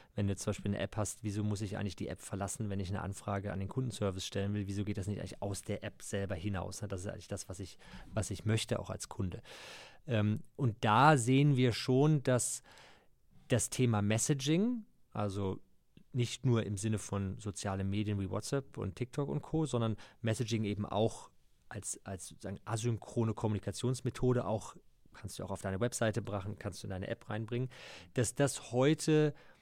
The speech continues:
von dem absoluten Volumen noch hinter Telefonie, E-Mail und sozusagen klassischen, äh, Webformularen zurückliegt, aber die absolut größten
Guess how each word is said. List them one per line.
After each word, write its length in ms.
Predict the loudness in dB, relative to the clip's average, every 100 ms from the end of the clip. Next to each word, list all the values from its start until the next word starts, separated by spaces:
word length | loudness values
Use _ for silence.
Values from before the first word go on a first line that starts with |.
| -20 -20 _ -20 -4
von 180 | 2
dem 140 | 2 0 -2
absoluten 800 | -2 -2 0 2 2 2 0 2
Volumen 800 | 2 4 4 6 6 4 2 -2 -18 -20 -20 -20 -20 _ _ -2
noch 320 | -2 -2 -2
hinter 580 | 0 2 2 4 4 2
Telefonie, 920 | -2 -2 0 2 2 2 2 2 0
E-Mail 800 | 0 0 2 2 2 4 4 2
und 380 | 0 0 -2 -4
sozusagen 420 | -8 -2 -2 0
klassischen, 800 | -2 -4 -2 0 0 2 0 -4 -2
äh, 260 | -2 0
Webformularen 800 | -2 -2 -2 0 2 0 0 -2
zurückliegt, 1080 | -2 -2 -2 -2 -6 -14 -12 -2 -2 -2 -10
aber 140 | -4
die 160 | 0 -2 -4 -20 _
absolut 540 | -4 -4 -2 -2 -2
größten 880 | -6 2 4 4 0 -2 -2 -2 -4